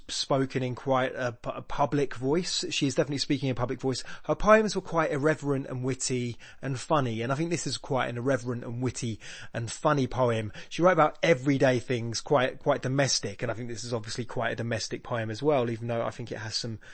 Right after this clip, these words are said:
some deeper issues about how we live our lives. But I also think that it's a poem, for goodness sake, it's called Soliloquy on an Empty Purse. I think it's a poem that we can all relate to, can't we? So, yes,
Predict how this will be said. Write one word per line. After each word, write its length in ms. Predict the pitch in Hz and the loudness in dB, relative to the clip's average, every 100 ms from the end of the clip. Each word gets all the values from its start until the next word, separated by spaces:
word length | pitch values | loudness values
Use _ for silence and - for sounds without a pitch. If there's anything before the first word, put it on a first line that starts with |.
| - - | -18 -14
some 220 | - 139 | -8 -6
deeper 340 | - 226 - 220 | -2 -2 2 2
issues 460 | 233 - 131 117 | 4 4 2 0
about 220 | 117 127 123 | 0 0 4
how 160 | 135 | 4
we 100 | 131 | 4
live 160 | 127 120 | 2 2
our 120 | 120 | 2
lives. 360 | 123 117 107 - | 2 2 0 -4
But 160 | 151 | -2
I 80 | 147 - | -2 0
also 320 | 180 165 170 | -2 0 0
think 280 | 135 143 127 | 0 -2 -2
that 100 | 123 | -4
it's 160 | 120 127 | -4 -4
a 60 | |
poem, 340 | 120 120 110 104 | -2 0 -2 -6
for 100 | - | -6
goodness 240 | 120 110 | -4 -2
sake, 220 | 120 110 | -2 -2
it's 80 | 120 | -6
called 240 | - 123 | -4 -4
Soliloquy 760 | - 127 123 127 - 117 104 95 - - - | -4 -2 -2 -2 -2 -4 -4 -6 -10 -12 -8
on 100 | 120 | -2
an 80 | 120 | 0
Empty 320 | 117 113 - | 0 -2 -8
Purse. 580 | 110 - 117 104 - - - - - | -2 0 0 -2 -4 -6 -8 -16 -8
I 60 | 123 | -2
think 200 | 151 151 | -2 0
it's 120 | 151 | 0
a 40 | - | 8
poem 340 | 160 139 131 | 10 10 6
that 100 | 139 | 0
we 160 | 131 135 | 0 0
can 160 | 131 | 0
all 240 | 139 135 127 | 2 2 4
relate 460 | 120 120 127 131 | 2 2 0 -2
to, 180 | 117 104 | -6 -4
can't 320 | 113 120 117 | -2 -2 -2
we? 220 | 104 101 - - - - - - | -6 -6 -10 -18 -16 -14 -14 -10
So, 440 | - 147 143 139 139 | 0 4 8 8 6
yes, 500 | 143 139 156 120 | 2 -2 0 2